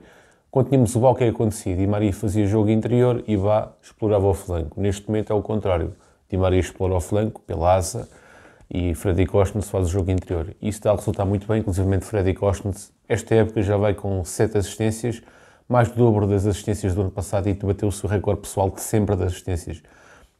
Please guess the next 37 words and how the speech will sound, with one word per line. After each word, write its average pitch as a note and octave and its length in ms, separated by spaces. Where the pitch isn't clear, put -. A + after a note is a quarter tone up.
Não A#2+ 200
todas A#2+ 260
pelo A2+ 200
lado A2 120
direito, B2+ 280
porque G#2+ 200
Freddy G#2+ 240
Costens G2 460
também G2 180
fez F#2+ 220
parte F#2+ 260
da G2 60
época F#2 180
pelo F#2 160
lado F#2+ 140
esquerdo, A#2 400
mas G2 140
neste A2+ 260
momento B2 280
pelo A2+ 160
lado G#2+ 140
direito G#2+ 380
está - 160
a - 20
ser - 140
o G#2 40
melhor G#2+ 140
período G#2 220
também G2 180
de F#2+ 60
Freddy G2 240
Costens, A#2+ 520
combinou G#2 440
no G2+ 160
jogo F#2 240
de G2+ 100
hoje G2+ 220